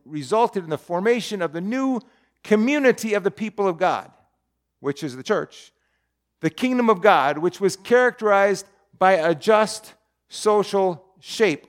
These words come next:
All taken together, these resulted in the witness to the world. Some rejected this witness, others accepted. Now, if you think about the book of Acts, um,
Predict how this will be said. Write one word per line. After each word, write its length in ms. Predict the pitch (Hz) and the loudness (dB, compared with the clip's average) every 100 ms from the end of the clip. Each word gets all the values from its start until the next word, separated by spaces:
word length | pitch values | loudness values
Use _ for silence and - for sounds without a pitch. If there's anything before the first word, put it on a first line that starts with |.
| - | -2
All 240 | 214 262 | 2 2
taken 300 | 262 254 247 | 2 -2 -2
together, 500 | 214 180 143 151 196 - _ _ _ _ _ _ - | 0 2 2 0 -4 -12 _ _ _ _ _ _ -6
these 240 | 208 190 | -4 -2
resulted 560 | 202 160 202 202 202 190 | -2 2 2 4 2 2
in 60 | |
the 100 | 180 | 0
witness 500 | 175 240 233 208 190 - | 2 4 2 2 -2 -4
to 120 | 190 | -4
the 100 | 170 | -2
world. 540 | 165 214 165 165 165 - | 2 4 4 2 -2 -14
Some 320 | - 226 240 | -4 -2 0
rejected 580 | 208 147 180 247 247 240 | -2 -2 0 0 0 -8
this 180 | 214 196 | -6 -4
witness, 540 | 190 175 196 - - _ _ _ _ _ - | -6 -4 -6 -8 -16 _ _ _ _ _ 0
others 600 | 185 180 185 170 - - _ 156 | 2 4 4 2 -6 -14 _ -12
accepted. 520 | - - 160 - 92 _ _ _ - | -6 0 0 -2 -20 _ _ _ 2
Now, 120 | 185 | 2
if 100 | 208 | 4
you 80 | 214 | 0
think 280 | - 254 220 | 0 0 2
about 380 | 196 196 208 - _ _ _ _ _ _ _ _ _ _ _ _ _ _ _ | 4 4 4 -4 _ _ _ _ _ _ _ _ _ _ _ _ _ _ _
the 100 | 139 | -10
book 220 | 127 196 | 0 2
of 80 | 196 | 4
Acts, 600 | 196 147 160 - - - _ _ _ _ _ _ _ _ - | 4 4 2 -4 -16 -16 _ _ _ _ _ _ _ _ -6
um, 680 | 135 139 131 127 123 123 | 0 2 2 0 -4 -10